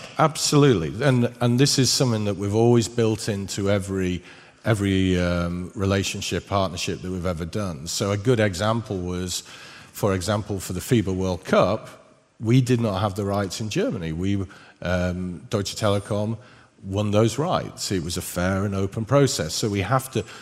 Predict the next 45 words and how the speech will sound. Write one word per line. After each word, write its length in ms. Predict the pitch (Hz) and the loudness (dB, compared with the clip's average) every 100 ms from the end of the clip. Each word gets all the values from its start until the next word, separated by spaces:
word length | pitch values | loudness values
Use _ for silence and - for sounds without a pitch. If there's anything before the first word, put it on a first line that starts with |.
| - - | -20 -6
we 80 | 98 | -2
have 220 | 90 123 | -2 0
to 100 | 123 | -2
build 380 | 98 104 101 90 | -2 -2 -2 -2
that. 220 | 71 67 - - - _ | -8 -10 -14 -20 -20 _
But 140 | 131 135 | 4 4
obviously, 420 | 160 160 - 127 | 4 2 2 2
what 240 | 110 135 | 4 2
we 140 | 117 110 | 4 2
are, 100 | 107 - 127 - - | 2 -4 -10 -10 -8
you 100 | 120 | -4
know, 100 | 92 | -4
as 160 | 80 - | -4 -4
part 360 | - 131 120 | 2 2 2
of 60 | 87 | -4
the 60 | |
partnership, 560 | 82 151 156 101 - 87 | -2 0 0 -2 -4 -2
what 160 | 98 110 | 0 0
we 140 | 101 | 0
are 80 | 92 - 131 | -2 -6 -8
bringing 280 | 117 104 98 | -4 -2 -2
is 160 | 92 101 | -2 -2
all 220 | 107 101 | 0 0
of 100 | 92 | 2
our 200 | 110 107 | 2 2
core 260 | - 107 | 0 -4
competen-, 680 | 90 123 143 147 117 - 87 - | -2 -2 0 -2 -4 -8 -10 -8
competencies 1000 | - 143 139 120 92 85 - 71 76 - - - - - - | -2 0 0 -6 -6 -8 -8 -6 -6 -8 -12 -16 -16 -10 -6
as 160 | 95 | -4
a 40 | 92 | -2
business 520 | 95 92 98 95 - | -2 -4 -4 -6 -2
that, 240 | 107 101 - - | -2 -2 -6 -10
uh, 160 | 98 120 | -8 0
within, 400 | 117 107 113 113 - | 0 2 0 -2 -2
within 340 | 123 117 110 | 0 2 0
the 80 | 107 | -2
partnership, 680 | - 107 95 85 - 76 - | 0 0 0 -4 -8 -8 -6
and 160 | 95 | -2
that's 320 | 104 98 - - - | 2 2 0 -8 -6
obviously 400 | 101 107 110 95 - - - | -4 -4 -4 -6 -8 -14 -4
the 80 | 113 | -2
digital 500 | 127 165 139 - 101 | 2 2 0 0 2
aspect 720 | 92 - - - 95 85 - | 2 -2 -10 -6 -6 -6 -6
of 140 | 98 82 | -8 -4
there. 300 | 92 98 | -2 -2